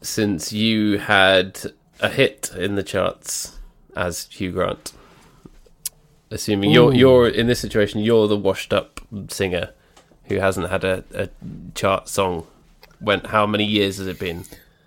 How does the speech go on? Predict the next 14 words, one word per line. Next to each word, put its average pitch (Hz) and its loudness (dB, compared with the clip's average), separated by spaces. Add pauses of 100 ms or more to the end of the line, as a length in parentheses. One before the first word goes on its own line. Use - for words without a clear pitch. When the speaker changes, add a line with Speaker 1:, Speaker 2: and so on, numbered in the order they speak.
Speaker 2:
So 240 10
it's 214 10
been 247 6
a, 175 8
a, 156 4
been 202 8
a 160 6
solid 175 6
twelve 160 10
years 117 2
since - -4
my 98 -4
last 92 -6
hit. 90 -8